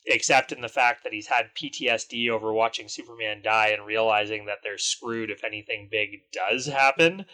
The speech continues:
But there's no real basis for the decisions he makes in the theatrical cut other than, "I had a bad dream last night, so we gotta go do this thing." Here,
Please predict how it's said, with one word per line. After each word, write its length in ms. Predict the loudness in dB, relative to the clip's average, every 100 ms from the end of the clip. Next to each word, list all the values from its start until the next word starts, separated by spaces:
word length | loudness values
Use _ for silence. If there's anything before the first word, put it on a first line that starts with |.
| -20 -20 _
But 200 | 6 6
there's 240 | 6 4 4
no 260 | 4 6
real 520 | 8 10 10 8 4 2
basis 840 | 6 6 6 4 4 2 0 -4 -8 -2
for 600 | 2 6 8 6 4 0 -2
the 60 |
decisions 500 | -4 -2 -2 -4 -6
he 120 | -8 -2
makes 300 | 0 0 -2
in 80 | -10
the 80 |
theatrical 680 | -8 0 2 2 -4 -4 -4 2
cut 260 | 4 4 4
other 280 | 0 2 0
than, 360 | 2 4 4 2
"I 140 | -2
had 240 | 0 2 0
a 40 |
bad 320 | 2 2 2
dream 300 | 0 -4 -2
last 340 | 0 0 -2 -4
night, 240 | -4 -6
so 100 | -6
we 120 | -4
gotta 220 | 0 0 0
go 160 | -4
do 200 | -2 -4
this 240 | -4 -8 -6
thing." 260 | -4 -4 -6 -18 -20 -20 -20 -20
Here, 1160 | -8 -4 4 8 10 10 10 10 10 8 4